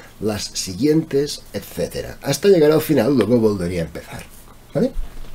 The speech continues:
Es sencillo, ¿vale? Eh, cómo funciona este sistema. Eh, tenemos que ir buscando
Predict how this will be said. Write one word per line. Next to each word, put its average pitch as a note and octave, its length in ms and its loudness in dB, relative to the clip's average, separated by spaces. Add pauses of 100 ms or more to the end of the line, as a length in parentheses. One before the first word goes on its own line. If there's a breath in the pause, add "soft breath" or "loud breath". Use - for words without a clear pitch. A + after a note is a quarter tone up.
(1600 loud breath)
Es F#3 120 0
sencillo, G2 400 2 (360 loud breath)
¿vale? G#2 560 2
Eh, F2 40 -6
cómo F2 240 -4
funciona E2+ 460 -6
este D#2+ 160 -10
sistema. F2 540 -6 (360 loud breath)
Eh, E2+ 680 -8 (300)
tenemos G2+ 380 -2
que G2+ 120 -4
ir F#2 80 -4
buscando F2+ 720 -2